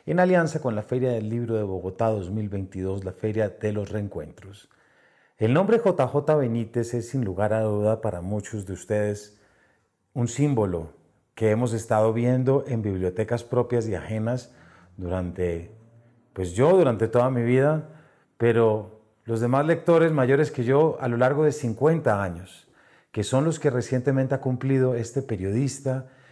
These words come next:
escritor especializado en ufología y en una cantidad de mensajes que desde la publicación de Caballo de Troya han calado de manera muy profunda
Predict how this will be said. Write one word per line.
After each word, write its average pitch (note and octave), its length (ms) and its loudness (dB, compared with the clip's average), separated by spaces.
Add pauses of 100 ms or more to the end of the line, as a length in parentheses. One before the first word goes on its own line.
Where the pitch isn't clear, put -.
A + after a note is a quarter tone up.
(160)
escritor B2 580 0
especializado A2+ 800 -4
en A2+ 160 -4
ufología A2+ 920 -4 (480)
y F2+ 100 -8
en G2 80 -2
una A#2 160 -2
cantidad G#2+ 540 -2
de A2+ 80 2
mensajes A2 720 -2
que G2 380 -8 (400)
desde A#2+ 240 2
la B2+ 120 2
publicación B2+ 520 -2
de - 100 2
Caballo C#3 380 2
de C#3 80 4
Troya C3+ 540 2 (140)
han C#3 220 0
calado C#3+ 400 4
de C3+ 80 4
manera A#2+ 260 2
muy C#3+ 160 0
profunda C#3 600 -2